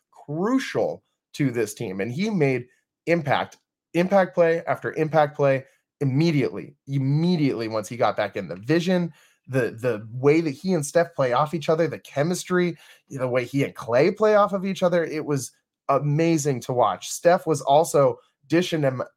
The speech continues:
dishing him out tonight. He finished with a double-double, ten assists to match his twenty-five points, and only one turnover. It was very efficient, and, and we'll throw in three steals also for Steph. It was,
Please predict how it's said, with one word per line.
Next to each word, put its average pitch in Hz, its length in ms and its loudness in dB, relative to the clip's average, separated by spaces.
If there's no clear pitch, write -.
dishing 196 280 2
him 147 120 0
out 160 180 4
tonight. 117 420 -4
He 170 280 -2
finished 147 340 -4
with 139 140 -4
a 117 80 -4
double-double, 170 720 2
ten 185 220 2
assists 147 600 -4
to 151 140 -2
match 131 340 0
his 127 160 -6
twenty-five 143 560 0
points, 175 240 0
and - 100 -2
only 277 180 2
one 220 240 2
turnover. 165 460 0
It 123 60 -4
was 135 140 -4
very 160 360 2
efficient, 170 400 -4
and, 185 260 -4
and 196 200 0
we'll 208 100 4
throw 226 240 4
in 170 140 0
three 190 240 -4
steals 127 480 -2
also 113 400 0
for 110 160 -8
Steph. 98 360 -4
It 156 160 -2
was, 160 360 0